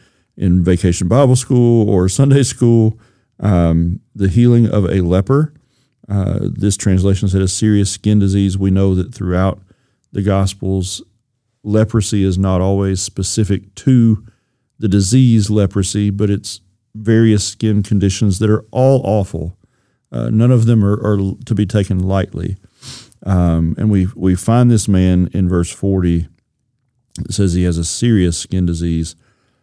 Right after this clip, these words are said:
um, in their society due to the Levitical law, due to the way they, they operated.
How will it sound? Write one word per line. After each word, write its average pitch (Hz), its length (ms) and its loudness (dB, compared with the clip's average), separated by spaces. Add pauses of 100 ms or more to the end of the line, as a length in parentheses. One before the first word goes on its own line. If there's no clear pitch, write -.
(220)
um, 82 600 0 (600)
in 101 260 4
their 127 220 2
society 95 760 -4 (1500)
due 98 300 2
to 101 160 -2
the 98 80 -2
Levitical 95 560 -2
law, 85 360 -6 (500)
due 85 260 -2
to 85 480 -6 (1040)
the 90 160 -10
way 90 220 2
they, 87 240 2
they 87 160 -2
operated. 78 640 -4